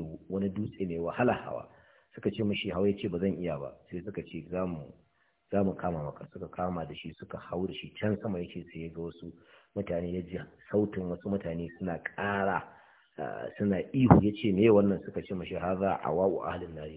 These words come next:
wannan kururuwar ƴan wuta ne, Allah ka tsare mu." Manzo Allah sallallahu alaihi wasallam ya ce sai suka cigaba tafiya da shi har sai da aka zo aka samu wasu mutane an rataye su da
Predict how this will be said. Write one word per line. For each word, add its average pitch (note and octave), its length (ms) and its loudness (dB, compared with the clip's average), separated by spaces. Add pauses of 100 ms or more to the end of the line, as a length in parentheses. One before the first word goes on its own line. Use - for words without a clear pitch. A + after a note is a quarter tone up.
wannan G2+ 320 0
kururuwar G#2+ 480 2
ƴan F#2+ 160 -6
wuta F2+ 160 -4
ne, D#2 220 -6
Allah F#2 180 0
ka - 80 -6
tsare D#2 240 -4
mu." - 40 -20 (760)
Manzo F#2+ 140 2
Allah A#2 260 8
sallallahu F#2+ 240 2
alaihi G2+ 240 2
wasallam G2+ 240 2
ya F2+ 80 0
ce F#2+ 160 -4
sai G2+ 160 -10
suka - 160 -6
cigaba G#2 240 -2
tafiya G2 320 -2
da F2 80 -8
shi - 220 -6
har G2+ 240 -4
sai A2+ 100 -2
da G2+ 160 0
aka G2 160 -8
zo F#2+ 240 0
aka F#2+ 240 -6
samu F2 320 -6
wasu G2+ 160 -8
mutane F2 480 -6 (400)
an A2+ 160 2
rataye A#2 720 4
su A2 80 0
da F#2+ 140 2